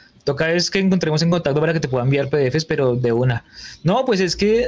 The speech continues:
realmente este libro de Interfaz fue una compilación de lo inédito, o sea, como si alguien hubiera hecho, porque digamos como que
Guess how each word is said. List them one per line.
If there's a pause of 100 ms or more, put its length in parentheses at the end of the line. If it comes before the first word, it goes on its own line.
(140)
realmente
este
libro
de
Interfaz
fue
una
compilación
de
lo
inédito,
o
sea,
como
si
alguien
hubiera
hecho, (500)
porque
digamos
como
que